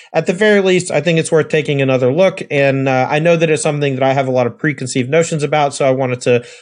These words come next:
highlight it and, uh, give it a little more of a spotlight because it might be really good and we just don't know it and we, uh, we kinda turned it into a joke, you know?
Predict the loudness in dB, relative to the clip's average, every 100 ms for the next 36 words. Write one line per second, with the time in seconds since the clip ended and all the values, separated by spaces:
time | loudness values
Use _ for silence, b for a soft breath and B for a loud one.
0 | -10 -2 0 2 2 2 0 -2 -4 -2
1 | -2 0 0 2 0 0 0 0 0 -2
2 | -2 -2 -2 -4 -4 -4 -2 -4 -2 2
3 | 2 0 B B B B B _ -4 -2
4 | 0 2 2 4 4 2 0 -2 -8 -4
5 | -2 -4 -2 -2 0 2 2 0 -2 -2
6 | -2 -2 -2 -4 -4 -4 -2 -2 -2 -2
7 | -2 -2 -4 -4 0 -2 -2 -8 -12 -10
8 | -8